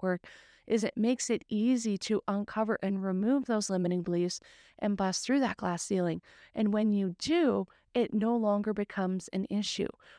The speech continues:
Once you remove those belief systems that are holding you back, once you remove the belief system that says, "Jen, you're only worth seventy-five thousand dollars, no more. Like, who do you think you are to deserve that when corporate wouldn't tell you?"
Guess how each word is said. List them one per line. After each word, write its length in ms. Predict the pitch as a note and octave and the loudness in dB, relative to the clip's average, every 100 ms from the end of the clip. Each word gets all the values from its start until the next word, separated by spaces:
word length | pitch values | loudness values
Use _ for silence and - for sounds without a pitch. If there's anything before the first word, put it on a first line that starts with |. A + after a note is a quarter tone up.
| - | -4
Once 280 | G#3 A#3+ - | 0 0 0
you 100 | A3+ | 0
remove 520 | G#3 G3 G3+ A#3 A3+ | 0 0 2 0 0
those 200 | G#3+ F#3+ | -2 -2
belief 360 | - F3+ G3 G#3+ | 0 0 0 0
systems 440 | G#3 G3+ G#3 G3 | -4 -4 -4 -2
that 100 | G3 | 0
are 120 | F#3+ | 0
holding 340 | F3+ G3 F3+ F3 | 0 -2 -2 -2
you 80 | |
back, 340 | F3 G#3+ F#3+ - | -2 -2 -2 -2
once 220 | A3 A3 | -4 0
you 120 | B3 | 0
remove 380 | G#3+ F#3+ A3+ B3 | 0 0 0 -2
the 100 | G#3+ | -4
belief 300 | - G3+ B3+ | -2 -2 -2
system 440 | - G#3 - G3 | -2 -4 -2 -2
that 120 | F#3+ - | -2 -2
says, 320 | C4 C4+ A3 - - - _ | 0 0 0 -8 -20 -20 _
"Jen, 340 | - C#4+ A#3+ | -2 0 2
you're 200 | F#3+ B3 - | 2 0 0
only 320 | A#3 C4+ B3 | 0 2 2
worth 240 | G3 B3+ - | 0 -2 -2
seventy-five 640 | - A#3 A#3 - A3+ A3+ | 0 2 2 0 -2 -2
thousand 360 | - A#3 A3 G3+ | 0 -2 0 0
dollars, 420 | G#3 A#3 F3 - | 0 0 0 0
no 320 | F#3+ A3 C4 | 0 2 2
more. 460 | A3+ G#3+ E4 - - - - - | 2 2 0 -2 -6 -20 -20 -6
Like, 260 | - G#3+ - - - - | -2 -2 -4 -18 -16 -8
who 180 | - D#4 | 0 4
do 60 | D#4+ | 4
you 180 | C#4+ C4+ | 4 2
think 320 | C4+ C4+ - | 2 2 2
you 160 | - - | -2 0
are 300 | B2 D#4+ A#3+ | 0 2 0
to 160 | C4 | -2
deserve 400 | A#3 A3+ B3 A#3+ | -2 -2 -2 -2
that 320 | A#3+ C#4 - | 0 0 0
when 160 | A3 A3+ | 0 -2
corporate 400 | - A#3+ B3+ A#3+ | -2 -4 -2 -2
wouldn't 220 | A#3 A3+ | 0 0
tell 260 | - B3 F4 | -2 -2 0
you?" 200 | G3+ | 0